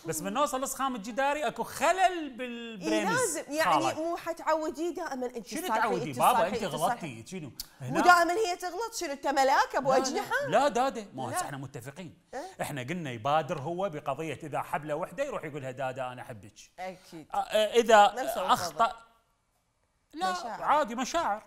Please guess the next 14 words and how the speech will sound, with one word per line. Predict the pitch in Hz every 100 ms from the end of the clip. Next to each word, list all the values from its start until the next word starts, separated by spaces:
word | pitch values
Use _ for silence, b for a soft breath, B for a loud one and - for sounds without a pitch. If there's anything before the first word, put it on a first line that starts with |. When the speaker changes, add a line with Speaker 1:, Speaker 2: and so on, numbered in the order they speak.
| _
Speaker 2:
إيه. | 214 220 196 311
Speaker 1:
اذا | 285 214
اخطا | 202 - - 262 - - _
يقول | 202 202 285 277 _ _ _ -
اسف. | 240 - 110 - _ _ _ _ _ -
Speaker 2:
إيه. | 294 262
Speaker 1:
بس | 120 -
هي | 220 294
اذا | - 151 131 120
خطأت | - 220 - 147 - -
Speaker 2:
ماكو | 453 415
رجال | 233 220
يعترف | 202 190 185 -
بخطأه. | 185 175 165